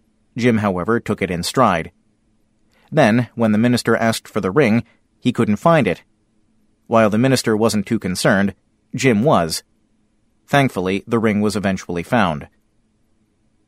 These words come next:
Jim met his wife Bonnie in nineteen seventy-two through a mutual involvement with the Nebraska Democratic Party. They dated for several years, beginning in nineteen ninety-three, married,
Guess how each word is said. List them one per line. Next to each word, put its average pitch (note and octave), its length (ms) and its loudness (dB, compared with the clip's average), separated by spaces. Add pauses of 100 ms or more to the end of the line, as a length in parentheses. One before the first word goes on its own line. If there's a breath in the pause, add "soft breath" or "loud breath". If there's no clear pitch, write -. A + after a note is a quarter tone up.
(460 soft breath)
Jim E3+ 200 4
met D#3 160 6
his C3 160 4
wife A#2 280 2
Bonnie G#2+ 380 0
in A2 100 0
nineteen G2+ 400 -2
seventy-two F#2+ 680 -2 (240 soft breath)
through B2+ 160 2
a A#2 40 2
mutual C3+ 400 2
involvement G#2+ 560 0
with G#2+ 140 -8
the B2+ 60 -4
Nebraska G#2+ 480 -2
Democratic G#2 560 -2
Party. E2 360 -6 (720 soft breath)
They A2+ 140 2
dated G#2 340 0
for G#2+ 120 -4
several G2 360 -2
years, G#2+ 400 0 (240)
beginning A#2+ 380 0
in A2 100 2
nineteen G2+ 320 -2
ninety-three, F#2+ 640 -4 (580)
married, A2 480 0